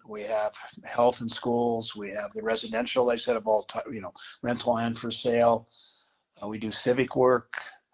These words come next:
um, offices. So we have a firm that we do a lot of different things, which again, maybe helps buffer us in an economy as far as, you know, how we use our resources and what we're working on.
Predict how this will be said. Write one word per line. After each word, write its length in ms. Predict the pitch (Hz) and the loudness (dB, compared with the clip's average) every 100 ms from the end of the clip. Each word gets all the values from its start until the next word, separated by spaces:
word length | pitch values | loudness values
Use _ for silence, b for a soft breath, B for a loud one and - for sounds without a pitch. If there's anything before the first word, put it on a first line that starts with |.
| _ _ | _ _
um, 240 | 104 101 95 | -8 -8 -4
offices. 840 | 107 110 - 117 - 117 107 - - b b b b b _ | 2 2 2 -4 -4 -4 -4 -6 -10 b b b b b _
So 200 | - 123 | 0 4
we 200 | 139 135 | 6 6
have 320 | 131 151 147 | 10 10 10
a 40 | |
firm 320 | 123 - 139 135 | 4 0 0 2
that 140 | 123 | -4
we 100 | 120 | -6
do 200 | 117 127 | -4 -4
a 20 | |
lot 260 | 117 123 123 | 2 4 4
of 100 | 117 | 2
different 300 | 117 113 110 | -10 -12 -8
things, 320 | 127 123 - | -8 -6 -8
which 220 | 113 - 123 110 - _ | -10 -10 -12 -14 -18 _
again, 240 | 123 117 | -2 0
maybe 220 | 117 127 | 0 0
helps 440 | 123 123 120 - - | 2 4 4 -2 -6
buffer 360 | - 120 135 127 | 0 2 6 6
us 160 | 127 127 | 6 2
in 80 | |
an 100 | 117 | -4
economy 480 | 113 104 120 123 127 | -4 -2 0 -2 -4
as 100 | 120 | -6
far 280 | - 117 104 | -2 -2 -2
as, 160 | 101 - | -6 -10
you 120 | 120 | -12
know, 100 | 104 | -8
how 240 | 98 117 120 | 0 4 4
we 240 | 117 110 - _ | 2 -6 -12 _
use 260 | 113 113 117 | -4 0 2
our 160 | 107 | 2
resources 600 | 107 113 - 131 131 127 104 | 2 -4 0 0 0 -4 -8
and 100 | 110 | -4
what 220 | 110 104 | -4 -4
we're 100 | 110 | -6
working 400 | 107 113 110 123 | -4 -4 -4 -6
on. 180 | 127 | -6